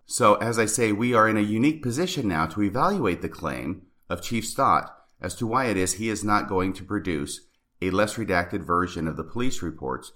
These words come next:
than what was given to the media, because we already know what is behind some of those redacted portions in the version that was given to the media. And those are the three things I just summarized.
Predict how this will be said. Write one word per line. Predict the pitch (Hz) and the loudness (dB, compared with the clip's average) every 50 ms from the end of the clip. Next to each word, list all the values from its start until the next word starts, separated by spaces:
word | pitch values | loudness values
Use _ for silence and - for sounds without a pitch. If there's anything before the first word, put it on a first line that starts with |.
| - - - - | -20 -20 -18 -6
than | - 90 87 92 | -4 -2 0 2
what | 90 90 - | 0 0 0
was | 90 90 - | -2 -6 -6
given | - - 80 76 80 80 | -6 -6 -4 -4 -4 -6
to | 78 82 | -6 -6
the | 69 76 | -6 -4
media, | 87 95 113 123 110 87 76 71 | -2 0 0 0 0 -2 -2 -4
because | 67 - 87 82 - 98 92 82 - 95 | -4 -6 -8 -6 -4 -2 -4 -4 -2 -4
we | 107 113 107 | -2 0 2
already | 101 98 95 90 92 95 | 2 2 2 2 0 -2
know | 92 107 123 110 82 73 80 80 - - - - - - _ - | -2 0 0 0 0 0 -2 -4 -8 -14 -18 -20 -20 -20 _ -6
what | 82 98 98 98 | -2 0 0 0
is | 95 - | 0 -2
behind | - 104 104 87 92 139 156 131 107 98 101 | 0 -2 -2 0 2 2 2 2 2 2 0
some | 101 - - 156 175 185 | -2 -2 0 0 0 2
of | 170 147 107 | 2 0 0
those | 98 85 76 78 76 | 0 0 0 -2 -2
redacted | 87 87 80 78 76 71 76 - - 82 78 | -4 -6 -4 -2 -2 -2 -2 -4 -6 -10 -10
portions | - - 69 64 64 - - 69 69 - - - - _ _ - - _ | -10 -8 -8 -8 -8 -8 -8 -6 -6 -8 -10 -12 -18 _ _ -20 -16 _
in | - 107 120 123 | -4 0 0 2
the | 117 117 | 2 2
version | 92 90 85 82 80 - 82 78 | 2 4 2 2 2 -2 -4 -4
that | 78 - | -4 -4
was | - 80 76 | -4 -4 -4
given | - - 73 69 73 71 | -4 -4 -4 -4 -4 -6
to | - 80 | -6 -8
the | 69 78 | -6 -2
media. | 82 92 101 101 80 80 82 80 - - | 0 0 2 0 0 0 -2 -2 -2 -2
And | 92 87 | 2 4
those | 117 123 120 120 | 4 4 4 4
are | 104 | 0
the | 101 | 0
three | 98 - - 104 107 104 | -2 0 0 0 0 0
things | - 87 76 73 76 - - - | 0 -2 -4 -4 -4 -6 -4 -2
I | 90 90 | -2 -2
just | 85 87 90 82 - - | 0 0 -2 -2 -2 -2
summarized. | - 139 147 143 113 87 71 53 50 - - - | -2 0 0 2 2 0 0 -2 -4 -8 -14 -16